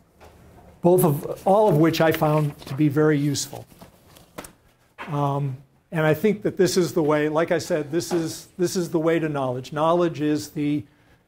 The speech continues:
accidental byproduct of discussion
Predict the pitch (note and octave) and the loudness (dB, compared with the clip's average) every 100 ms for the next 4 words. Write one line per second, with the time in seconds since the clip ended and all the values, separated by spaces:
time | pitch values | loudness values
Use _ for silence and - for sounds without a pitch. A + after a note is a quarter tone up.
0 | _ _ F#3 G3 - G3 F3+ E3+ D#3+ D#3+ | _ _ 0 0 2 2 2 2 2 0
1 | D#3+ E3+ D3+ D3 D3 - - D3 C#3 C#3 | -2 0 0 0 -4 -8 -14 -10 -8 -8
2 | A#2 - D3+ - F3+ E3+ F3 D#3+ D#3+ | -10 -10 -8 -2 0 0 -2 -6 -8